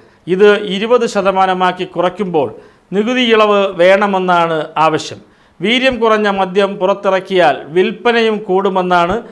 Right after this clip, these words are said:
മദ്യ ഉൽപ്പാദകരുടെ വാദം. സ്ത്രീകൾ, വിനോദസഞ്ചാരികൾ, ഐ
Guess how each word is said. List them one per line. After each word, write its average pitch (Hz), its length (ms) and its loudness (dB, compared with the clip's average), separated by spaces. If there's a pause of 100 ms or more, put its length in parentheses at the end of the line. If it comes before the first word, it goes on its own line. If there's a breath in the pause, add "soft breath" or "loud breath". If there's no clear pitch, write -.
(300 loud breath)
മദ്യ 202 320 0 (200)
ഉൽപ്പാദകരുടെ 185 720 2 (180)
വാദം. 139 280 2 (600)
സ്ത്രീകൾ, 294 500 2 (280)
വിനോദസഞ്ചാരികൾ, 233 1040 2 (340)
ഐ 226 40 2